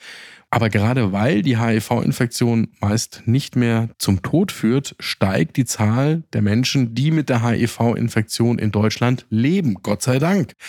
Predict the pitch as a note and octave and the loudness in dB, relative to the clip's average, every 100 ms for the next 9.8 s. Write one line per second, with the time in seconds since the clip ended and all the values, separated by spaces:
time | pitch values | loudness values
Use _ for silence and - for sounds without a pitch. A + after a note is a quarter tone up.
0 | - - - - - G#2 - A2 A#2 - | -14 -14 -16 -12 -2 -2 2 0 0 0
1 | A2+ G#2 G2+ B2+ A2+ G2+ F#2 - G#3 D3+ | 0 0 0 0 0 0 2 0 0 0
2 | - G#2 A#2+ D3+ - G#2 A#2+ - - - | 0 0 2 0 -2 0 0 -2 -10 -4
3 | A2 A2 G2+ G2+ F#2+ G2 A2+ - A2 G#2 | -2 0 2 0 0 0 0 0 0 0
4 | G#2 - G2 G2 - G2 F#2 F2+ F#2 - | -2 0 0 0 -2 0 0 0 -4 -4
5 | F#2+ F2+ F#2 - G#2+ - - C3+ B2+ C3+ | -4 0 0 0 -2 -4 -6 0 0 0
6 | G#2+ F2 - - - - - - - - | -2 -4 -10 -18 -18 -16 -14 -16 -10 -4
7 | - G#2 A2 A2 G#2 G#2 G2 A2 D#3+ D#3 | 0 0 2 0 2 2 2 2 0 0
8 | B2+ C3 - B2+ B2 - - G2+ G2+ G#2+ | -2 -2 0 0 -2 -8 -2 0 2 2
9 | B2 B2 - G#2+ A#2+ D3 F3 E3+ | 0 -4 -2 0 0 0 0 0